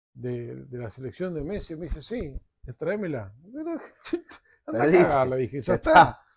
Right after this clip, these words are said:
Speaker 2: Perdiste.
Speaker 1: Esta me la trajo un día cuando él se va a
Speaker 2: Esta es
Speaker 1: dirigir,
Speaker 2: un polo.
Speaker 1: cuando se va a dirigir el, el Mundial de, de Sudáfrica,
Speaker 2: Sudáfrica,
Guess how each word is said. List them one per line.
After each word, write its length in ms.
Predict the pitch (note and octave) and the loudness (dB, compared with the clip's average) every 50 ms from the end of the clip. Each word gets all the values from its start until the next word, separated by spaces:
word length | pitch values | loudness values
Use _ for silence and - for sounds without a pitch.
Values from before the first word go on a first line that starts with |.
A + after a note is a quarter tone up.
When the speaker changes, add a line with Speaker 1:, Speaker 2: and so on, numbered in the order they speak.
| _ _ _ _ _ | _ _ _ _ _
Speaker 2:
Perdiste. 600 | - A2 B2 D3 D#3+ D#3 C3+ - - G2+ F#2+ G2 _ _ _ _ _ _ _ _ _ - | -6 -2 2 4 4 2 2 0 -6 -14 -14 -14 _ _ _ _ _ _ _ _ _ -4
Speaker 1:
Esta 500 | D#3 E3 - _ - F3 F3 - - - _ - | -4 -4 -4 _ -2 -2 0 -2 -4 -10 _ -6
me 100 | C3 C3 | -4 0
la 180 | B2+ B2+ B2 - | 0 0 0 0
trajo 560 | D3 D#3+ D#3+ - - - D#3+ E3 - - _ - | 0 0 0 0 0 -2 -2 -2 -2 -8 _ -12
un 100 | B2+ C#3 | -8 -4
día 140 | D#3 D3 | -2 -2
cuando 200 | B2+ C3+ B2+ B2+ | -2 -2 -4 -4
él 120 | C3+ D3 C#3 | -4 -4 -6
se 120 | - - D3+ | -6 -4 -2
va 180 | C#3+ C#3 C#3+ D3 | 0 0 0 -2
a 20 | |
Speaker 2:
Esta 220 | D3 C#3+ _ - B2 | -4 -8 _ -10 -8
es 100 | B2 A#2 | -6 -6
Speaker 1:
dirigir, 340 | A#2+ A#2+ A2 B2+ D3 D3 C3+ | -4 -4 -2 0 0 -2 -2
Speaker 2:
un 200 | G2+ G2+ G2+ G2 | -2 -6 -6 -2
polo. 500 | - D3 C3+ D3+ G2 F2+ F2 E2+ E2+ - _ _ - | 0 0 0 2 0 -2 -6 -8 -14 -16 _ _ -14
Speaker 1:
cuando 240 | - C3 B2+ B2+ A#2+ | -8 -6 -4 -4 -6
se 120 | - - C#3 | -6 -4 -4
va 300 | C#3 D3 E3 F3+ F#3+ - _ - | -2 -2 -2 -2 -4 -8 _ -14
a 60 | C3 | -10
dirigir 440 | C3 B2+ B2 B2+ - - D#3+ D#3 D3 | -8 -6 -6 -8 -8 -6 -4 -2 0
el, 400 | C#3+ C#3 B2+ B2+ - - - - - - - - _ _ _ - - _ - | 0 0 2 4 4 4 4 2 -2 -2 -2 -10 _ _ _ -20 -20 _ -16
el 60 | A2+ | -14
Mundial 400 | A#2 A#2 A#2+ B2 C3+ D3 C#3+ C#3 | -12 -10 -8 -4 -2 0 0 2
de, 400 | C#3 C#3 C3+ B2+ B2+ B2+ C3+ _ _ | 0 0 0 0 -4 -6 -8 _ _
de 80 | - G#2+ | -18 -18
Sudáfrica, 540 | - - D3 E3 F3 F3 - B2+ C3 B2+ A2 | -12 -8 -2 0 0 0 2 4 4 4 4
Speaker 2:
Sudáfrica, 360 | F#3 F#3 G3 F2+ F#2+ F2+ F2 | 4 -2 -2 -4 -8 -14 -14